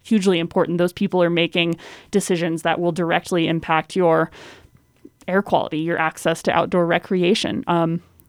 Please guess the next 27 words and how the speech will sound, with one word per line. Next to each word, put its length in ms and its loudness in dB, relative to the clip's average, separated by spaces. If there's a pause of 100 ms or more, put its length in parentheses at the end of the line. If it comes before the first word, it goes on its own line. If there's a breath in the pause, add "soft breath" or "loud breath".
(220)
do 120 4
just 220 -2
a 40 2
little 220 2
bit 140 4
of 100 -2
research. 460 -2
Don't 180 2
overwhelm 460 2
yourself, 440 2
but 280 0
get 120 0
out 200 2
there 140 4
and 120 2
vote. 320 4 (720 loud breath)
For, 600 2
um, 360 0
athletes 400 -2
wanting 260 2
to 140 0
embrace 460 2
a 80 0
sustainable 800 0
and 260 0 (120)
longevity-oriented 1400 2
career, 480 2